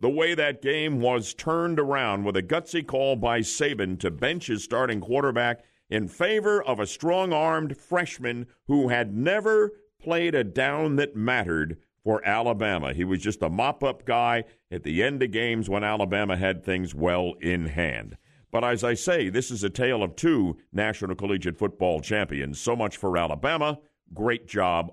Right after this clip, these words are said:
Unbelievable game. But what a season for the U C F Knights. Undefeated. The undefeated champs forever.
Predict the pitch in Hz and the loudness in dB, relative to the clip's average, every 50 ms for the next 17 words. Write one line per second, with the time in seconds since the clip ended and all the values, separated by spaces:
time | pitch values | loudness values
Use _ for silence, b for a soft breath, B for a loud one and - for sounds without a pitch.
0 | - - 101 104 101 90 92 92 98 95 87 85 85 78 80 82 80 98 98 90 | -4 -4 -2 -2 0 -2 0 0 0 0 0 0 0 -2 -2 0 0 0 2 2
1 | 80 73 65 65 64 - b b b b b b b - 113 104 90 95 104 123 | 0 -2 -4 -6 -10 -14 b b b b b b b -2 -2 -2 -2 -2 0 2
2 | 147 165 165 165 - - - 147 147 127 101 101 98 90 87 85 107 101 92 95 | 2 2 2 0 -4 -4 -6 -4 -4 -2 -2 -2 -2 -4 -2 -2 0 0 0 0
3 | 98 101 123 143 139 - - 127 127 120 117 110 110 107 - 95 104 110 104 85 | 0 0 0 0 -2 -2 -2 -2 0 2 2 2 2 0 -4 -4 -4 -2 -2 -2
4 | 67 - - - - - - _ - 123 147 160 165 160 165 147 - - 151 135 | -4 -6 -10 -16 -18 -18 -10 _ -4 -2 -2 -2 -4 -4 -4 -4 -2 -2 -2 0
5 | 92 85 71 53 50 - - _ _ _ _ _ _ _ _ _ - 95 95 - | 0 -2 -4 -6 -8 -16 -20 _ _ _ _ _ _ _ _ _ -2 -2 -2 0
6 | - 123 147 165 175 175 180 156 - - 139 139 139 123 127 127 120 113 113 - | 0 -2 -2 -2 -2 -4 -6 -6 -4 -2 -2 0 2 2 0 0 -2 -6 -18 -20
7 | _ _ _ _ _ _ _ _ _ _ _ _ - - - 131 127 131 139 135 | _ _ _ _ _ _ _ _ _ _ _ _ -8 -4 -2 0 0 0 -2 -4
8 | 135 - - - - - _ _ _ - 123 123 117 117 - - 135 135 127 104 | -6 -12 -16 -18 -18 -20 _ _ _ 2 4 4 4 2 2 0 0 0 0 0
9 | 101 78 65 53 - | -2 -2 -2 -4 -8